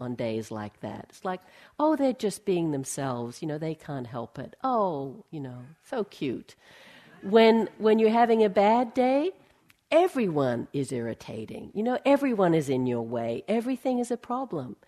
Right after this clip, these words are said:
This is when we're operating in the realm of perception. What we're doing is only noticing those aspects of our experience that feed and support this worldview that we're having.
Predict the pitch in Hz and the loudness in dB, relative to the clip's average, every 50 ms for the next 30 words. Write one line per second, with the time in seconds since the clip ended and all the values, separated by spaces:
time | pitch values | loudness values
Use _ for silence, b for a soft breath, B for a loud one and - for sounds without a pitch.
0 | b b b b b b - 185 185 185 208 220 214 - - 262 254 - - - | b b b b b b -12 -10 -2 0 0 0 -2 -4 -8 -10 -10 -10 -6 -4
1 | 208 185 190 190 185 190 190 - - - 156 151 - - 180 175 170 170 180 180 | -2 -2 -2 -2 -4 -6 -6 -8 -8 -10 -12 -10 -10 -8 -6 -6 -4 -4 -4 -4
2 | 180 180 185 180 175 160 147 135 135 139 151 165 160 - - 202 - - 233 240 | -4 -4 -4 -6 -6 -6 -6 -6 -6 -8 -8 -10 -10 -12 -12 -12 -8 -8 -8 -8
3 | 240 - - - 165 165 165 - 185 185 175 165 160 196 196 208 220 226 220 220 | -8 -10 -8 -6 -4 -4 -4 -4 -4 -6 -6 -6 -4 -2 -2 0 0 0 -2 -4
4 | B B B B B B - 185 175 - _ - 214 226 233 254 269 269 269 269 | B B B B B B -10 -10 -10 -8 _ -2 0 2 2 2 0 0 -2 -2
5 | 262 247 233 220 220 240 240 254 240 - - - 180 143 123 120 123 b b b | 0 0 0 0 0 -2 -2 -4 -6 -8 -10 -8 -8 -8 -8 -10 -12 b b b
6 | b b b b b 175 170 196 208 226 226 208 - 190 196 214 214 - - - | b b b b b -6 -2 0 2 2 0 0 -4 -4 -4 -4 -6 -8 -10 -10
7 | 226 220 - - 202 196 185 190 185 180 180 185 190 - - - - 254 262 269 | -10 -8 -8 -6 -6 -6 -4 -4 -4 -4 -6 -6 -8 -10 -14 -14 -10 -6 -4 -2
8 | 240 226 208 - B B B B B B - 180 175 196 185 - - - - - | -2 -2 -4 -6 B B B B B B -8 -4 -2 -2 -2 -2 -6 -12 -20 -20
9 | - - 262 262 269 269 269 269 226 233 233 220 - - 226 - - - - - | -8 -4 -2 -2 0 0 -2 0 0 -2 -2 -2 -4 -8 -10 -10 -10 -12 -8 -6
10 | 262 254 214 165 - - _ - 175 190 196 185 185 185 190 196 196 202 214 202 | -4 -2 -2 -4 -6 -8 _ -6 -4 -2 -2 -2 -4 -4 -4 -2 -2 -2 -4 -6
11 | 185 185 214 226 269 339 311 - 185 - 143 147 131 123 120 135 120 117 - - | -8 -8 -8 -6 -6 -6 -6 -6 -8 -10 -10 -12 -12 -12 -12 -14 -14 -14 -16 -16
12 | - 208 208 | -18 -18 -20